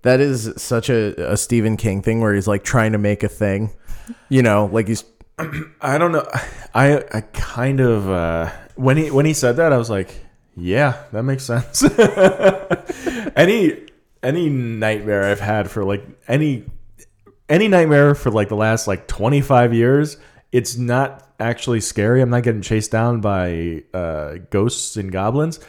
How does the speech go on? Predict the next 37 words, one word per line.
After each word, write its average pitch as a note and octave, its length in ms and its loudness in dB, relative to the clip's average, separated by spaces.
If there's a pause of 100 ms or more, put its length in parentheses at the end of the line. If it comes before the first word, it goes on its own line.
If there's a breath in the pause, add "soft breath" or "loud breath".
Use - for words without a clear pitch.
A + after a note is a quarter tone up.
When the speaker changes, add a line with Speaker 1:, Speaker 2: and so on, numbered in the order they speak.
(240 loud breath)
Speaker 2:
It's A2 260 0
just A2+ 400 -2
the A2 120 -2
same G2+ 320 -6
thing G2+ 260 -6
over F2+ 360 -2
and F2 80 -6
over E2 240 -2
again A2+ 220 -2
on F#2+ 100 -2
a D#2+ 60 -6
loop. G#2+ 380 -2 (580 soft breath)
Um, F#2 460 -4 (100)
Speaker 1:
Not G#2+ 220 2
even G2+ 160 2
a F#2 60 -2
scary F#2+ 380 -4
thing? D3+ 280 -4 (340)
Speaker 2:
not E3+ 180 0
Speaker 1:
Like, D#3 60 4
Speaker 2:
even D3 140 0
necessarily A#2 460 2
a F2 40 -4
scary F#2 340 -2
thing. F#2+ 180 -6
Speaker 1:
like G2+ 160 -2
Speaker 2:
Just F#2+ 200 -2
Speaker 1:
a - 40 -10
birthday G#2 340 2
party? D3+ 400 0
Speaker 2:
Yeah, F2 400 -2
just C3 340 2
Speaker 1:
It's - 220 -10
your G2 100 -2
birthday A#2 360 -2
Speaker 2:
stuck. - 80 -8
Speaker 1:
party? F#3+ 340 -6